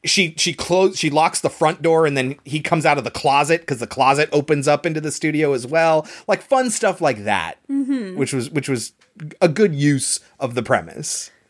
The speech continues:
Speaker 2: Yes, there's also a moment here with, like, a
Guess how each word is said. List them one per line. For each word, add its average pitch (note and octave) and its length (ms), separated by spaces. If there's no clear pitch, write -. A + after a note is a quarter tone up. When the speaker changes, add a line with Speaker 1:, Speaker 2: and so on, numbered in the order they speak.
Speaker 2:
Yes, G3+ 400
there's C4 200
also E4+ 340
a D4 60
moment B3 360
here A3+ 280
with, G3 220
like, G#3 180
a G#3 100